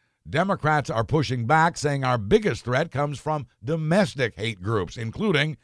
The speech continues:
the death of a protester at a white nationalist rally in Charlottesville.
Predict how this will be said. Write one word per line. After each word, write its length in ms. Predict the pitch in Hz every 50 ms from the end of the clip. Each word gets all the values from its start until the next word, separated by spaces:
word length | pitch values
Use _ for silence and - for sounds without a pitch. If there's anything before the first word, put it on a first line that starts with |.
| _ _ _ _ _ _ _ _ _ _ _ -
the 120 | 85 101
death 240 | 113 143 165 160 -
of 80 | 135
a 80 | 131 127
protester 720 | - - 147 156 147 - 143 147 131 - - 143 139 135 127
at 120 | 123 123
a 60 | 117
white 280 | 104 107 127 143 139 113
nationalist 560 | 110 123 135 127 - 110 107 98 95 87 -
rally 380 | 110 113 107 98 90 90 90 92
in 80 | 92
Charlottesville. 760 | 92 - 127 123 110 101 95 82 82 85 90 85 73 57 -